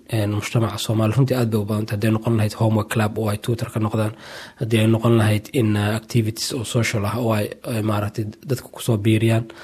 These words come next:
Marka, waxaan u malaynayaa inay tahay yara dhaqan oo aan Soomaalida, eh, kuma ay soo barbaarin.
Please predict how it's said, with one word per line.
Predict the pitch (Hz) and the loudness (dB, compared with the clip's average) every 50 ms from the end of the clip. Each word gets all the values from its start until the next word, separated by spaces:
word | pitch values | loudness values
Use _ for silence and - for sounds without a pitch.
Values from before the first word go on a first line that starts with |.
| - - - - - - - - - - | -20 -20 -20 -20 -20 -20 -20 -8 -6 -4
Marka, | 143 139 135 | -2 2 4
waxaan | 135 147 | 4 6
u | 156 156 | 6 6
malaynayaa | 151 151 147 147 139 135 | 6 6 6 6 6 6
inay | 135 131 123 | 4 4 2
tahay | - - 110 107 113 113 | 2 0 0 2 4 4
yara | 117 113 120 117 | 4 4 4 2
dhaqan | 113 117 - - 117 127 - - - | 2 0 0 -2 -2 -2 -2 -2 0
oo | 120 113 113 | 2 2 2
aan | 113 113 117 117 113 - - - - 135 | 2 2 2 2 0 -2 -8 -12 -10 -6
Soomaalida, | - - 127 117 117 120 120 120 120 113 113 113 - - - - - - _ - | -2 2 2 4 4 6 6 6 4 4 2 0 -4 -10 -20 -20 -20 -16 _ -4
eh, | 123 117 101 | -2 -2 0
kuma | - - 123 123 | 2 4 4 4
ay | 120 113 | 4 4
soo | 107 - - 107 | 2 0 -2 -2
barbaarin. | 101 104 101 98 101 101 101 101 101 98 98 | -2 -2 -2 -2 0 0 0 0 -2 -4 -6